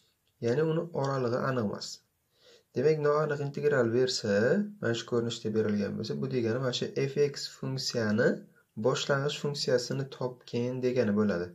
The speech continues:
Tushunarlimi? Demak, mana shunaqa funksiya berib qo'ysa sizlarga, shu fx funksiyani boshlang'ichini topib qo'yasizlar, plus konstantani qo'shib qo'yasizlar, bo'ldi.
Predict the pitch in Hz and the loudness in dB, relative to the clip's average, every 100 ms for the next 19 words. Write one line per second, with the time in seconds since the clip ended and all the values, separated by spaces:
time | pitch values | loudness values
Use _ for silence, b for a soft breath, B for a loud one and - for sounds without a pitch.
0 | _ _ _ _ _ - 120 120 165 - | _ _ _ _ _ -2 0 2 2 0
1 | B B B 127 139 139 139 139 127 131 | B B B -4 -2 -2 -2 -2 -4 -4
2 | 127 123 123 123 - 117 - 120 101 101 | -4 0 0 0 -2 -4 -4 -6 -4 0
3 | 117 165 240 B B - - 160 156 - | 4 4 2 B B -16 -4 -4 -4 -12
4 | - 147 151 156 147 - - 135 131 - | -4 0 2 0 -2 -6 -6 -8 -6 -4
5 | 123 139 147 143 143 143 139 127 120 123 | -2 2 2 2 0 0 -4 -4 0 -2
6 | 123 - 117 113 - 160 170 135 127 - | -4 0 2 2 4 4 4 -2 -4 -2
7 | 131 135 123 117 117 117 117 - 135 - | -4 -2 -4 -2 -2 -2 -2 -2 -4 -2
8 | - 170 175 165 | -2 2 2 0